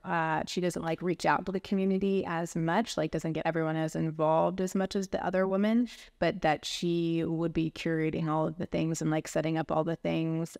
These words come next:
um, so that when people are ready, that they're gonna be here and ready and ready and ready is how she puts it. Okay. And then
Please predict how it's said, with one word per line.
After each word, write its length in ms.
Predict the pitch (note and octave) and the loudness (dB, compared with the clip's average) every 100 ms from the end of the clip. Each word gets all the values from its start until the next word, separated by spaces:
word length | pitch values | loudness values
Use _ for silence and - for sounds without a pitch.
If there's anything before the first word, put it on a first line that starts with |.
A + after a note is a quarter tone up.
| - | -4
um, 460 | E3 E3 D3+ D#3+ E3+ | -2 0 0 -2 -2
so 140 | - | 0
that 100 | F3 | 2
when 140 | F3 E3+ | 2 0
people 260 | - E3+ D#3 | -2 2 2
are 140 | D3+ | 2
ready, 420 | D#3+ D#3+ D#3+ F3+ - | 0 0 -2 -6 -6
that 120 | - E3 | -4 -2
they're 140 | D#3+ | 0
gonna 180 | D#3+ D3+ | 0 0
be 200 | A3 E3+ | 0 0
here 180 | E3 D#3+ | 0 0
and 180 | E3 | 0
ready 300 | D#3 D3+ F3 | 0 0 0
and 160 | - F3 | 0 -2
ready 220 | E3 E3+ | -2 -2
and 100 | F3 | -2
ready 280 | E3 D#3+ F#3 | 0 0 -2
is 100 | F3+ | -2
how 100 | F3 | -6
she 160 | E3+ G3 | -4 -6
puts 260 | - - | -6 -4
it. 140 | G3 A3 _ - - _ - - - - - - _ _ - _ _ - - - A#3 - - _ - - - - - - - - - - - - - - _ _ - - - | -4 -4 _ -20 -20 _ -20 -20 -20 -20 -20 -20 _ _ -20 _ _ -20 -20 -20 -20 -20 -20 _ -20 -20 -20 -20 -20 -20 -20 -20 -20 -20 -20 -20 -20 -20 _ _ -20 -20 -2
Okay. 260 | D#3 D3+ - - _ _ _ _ | 2 4 2 -6 _ _ _ _
And 120 | F3+ | 2
then 380 | F3 E3 D#3+ D#3 | 4 2 2 0